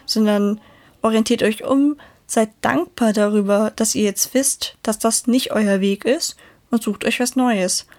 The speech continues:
Visualisiert neue Träume, schreibt sie auf und freut euch auf die Emotionen, die es in euch auslösen wird. Denn das Leben ist ein ständiges Try and Error. Es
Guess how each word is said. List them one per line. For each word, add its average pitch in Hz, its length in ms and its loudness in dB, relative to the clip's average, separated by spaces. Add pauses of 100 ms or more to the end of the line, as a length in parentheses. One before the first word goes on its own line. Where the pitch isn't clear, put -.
(300)
Visualisiert 202 600 0
neue 247 300 0
Träume, 190 520 -2 (340)
schreibt 220 380 -2
sie - 160 -6
auf 240 440 2 (460)
und 104 280 2
freut - 320 -2
euch 220 200 0
auf 208 100 0
die - 120 -6
Emotionen, 233 640 0
die 208 140 -2
es 208 160 -6
in 220 240 0
euch 214 180 0
auslösen 196 540 0
wird. 190 340 -8 (840)
Denn 214 120 2
das 208 120 -2
Leben 240 320 2
ist 214 280 -2 (500)
ein 220 140 2
ständiges 233 480 0
Try 208 260 -2
and 208 160 -2
Error. 196 420 0 (380)
Es 220 320 -2